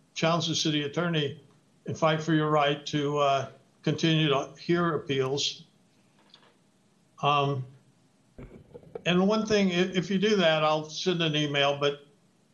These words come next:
I would s-, say one thing that, uh, David Chu might wanna do is revisit what happened in nineteen eighty-eight when the sworn intention of an applicant for a Prop K medallion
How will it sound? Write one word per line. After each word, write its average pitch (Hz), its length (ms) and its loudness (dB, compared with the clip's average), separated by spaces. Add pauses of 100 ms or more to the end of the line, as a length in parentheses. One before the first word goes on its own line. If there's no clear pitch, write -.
(840)
I 170 80 2
would 180 140 2
s-, 196 340 -4
say 175 360 2
one 170 280 2
thing 170 320 0
that, 151 240 -2 (760)
uh, 135 420 2 (800)
David 160 360 2
Chu 165 480 2
might 147 280 0
wanna 147 320 -2
do 151 260 2
is 143 140 -2
revisit 165 760 -2 (120)
what 143 160 0
happened 151 380 2
in 147 100 0
nineteen 151 460 0
eighty-eight 147 580 0
when 135 320 -4 (560)
the 147 80 -2
sworn 175 400 0
intention 160 560 0
of 143 140 -2
an 143 100 -2
applicant 147 580 0
for 143 200 0
a 127 60 -4
Prop 143 340 -2
K 151 160 0
medallion 139 640 2